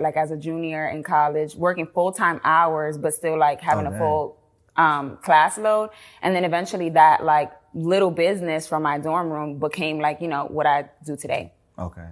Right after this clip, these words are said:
Speaker 2: So what was that first iteration? Because when I first saw you, you were, like, huge on funnel. I mean, you're still doing marketing, but you were huge on funnels, like,
Speaker 1: Mm-hmm.
Speaker 2: really pushing funnels, right?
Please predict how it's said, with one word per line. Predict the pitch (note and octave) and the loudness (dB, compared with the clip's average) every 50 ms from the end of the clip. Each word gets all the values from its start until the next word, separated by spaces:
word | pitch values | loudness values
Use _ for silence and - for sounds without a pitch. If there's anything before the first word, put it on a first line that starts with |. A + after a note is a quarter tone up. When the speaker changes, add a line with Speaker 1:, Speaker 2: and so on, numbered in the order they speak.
| E2+ _ _ _ _ _ _ | -20 _ _ _ _ _ _
Speaker 2:
So | - - G#2+ | -10 -8 -4
what | A2 A#2 B2 | -4 -2 -2
was | B2 A#2 G#2 F#2+ | -2 -4 -6 -6
that | A2+ G#2+ G2+ - - - | -8 -8 -10 -12 -16 -12
first | - - B2 A2+ - A2+ | -8 -6 -6 -6 -6 -8
iteration? | G#2+ G#2 A2 A2+ A2 - A2+ | -12 -10 -10 -10 -10 -10 -10
Because | G#2+ - - B2+ G#2+ | -10 -8 -6 -6 -4
when | G#2+ B2 | 0 2
I | C#3+ C#3+ - - | 2 2 2 0
first | C3 B2 A#2 A2+ - - - - - - _ _ _ _ _ _ | -2 -2 -2 -2 -6 -10 -12 -14 -18 -20 _ _ _ _ _ _
saw | - - - B2 A2 G#2+ G#2 | -6 -2 2 2 2 2 2
you, | G2+ G2+ G2+ G2+ G2 G2+ G#2 G#2 - _ - - _ _ _ - | -2 -4 -6 -8 -8 -10 -12 -14 -18 _ -20 -20 _ _ _ -6
you | G#2+ A2 A2 G#2+ | -4 -4 -4 -4
were, | G#2 | -6
like, | G2+ G2+ G2+ G2 F#2+ F2+ F2+ | -6 -6 -6 -8 -8 -10 -8
huge | - A#2+ A#2+ A#2 A2 A2 G#2+ G#2 G2+ - - | -6 -4 -4 -4 -4 -6 -8 -10 -12 -12 -10
on | G#2 G2+ F#2+ F#2+ F#2+ F#2 | -8 -8 -8 -8 -10 -12
funnel. | - - A#2 A2 F#2 | -10 -8 -8 -6 -6
I | F#2 | -6
mean, | A2+ A2+ A#2 | -6 -6 -6
you're | A2+ | -4
still | - - F3 | 0 0 2
doing | D#3+ C3+ B2 B2 | 2 2 2 2
marketing, | C3 B2 A2 A2+ G#2+ G#2 | 2 2 2 0 -4 -8
but | - | -6
you | C#3 C3+ | -6 -4
were | A#2+ | -4
huge | A2+ B2 B2 A#2+ A2+ A2 | -4 -4 -4 -6 -6 -6
on | G#2+ G2+ | -8 -10
funnels, | - - B2+ A#2+ A2 G2 F2+ E2+ | -10 -10 -10 -8 -8 -8 -8 -10
like, | F#2+ F#2 | -10 -8
Speaker 1:
Mm-hmm. | D#3 F3 F3 F3+ D#3 D3+ | -8 -8 -8 -10 -6 -2
Speaker 2:
really | D3 D3 C#3 C3+ B2 | 0 2 2 2 0
pushing | - - A#2+ A2+ - G#2+ F#2+ | -2 -4 -8 -8 -8 -10 -10
funnels, | - - A#2+ G#2+ G2+ F#2 E2+ F2+ | -8 -6 -6 -6 -6 -8 -10 -10
right? | G2 G2 G2 F#2 | -10 -10 -10 -12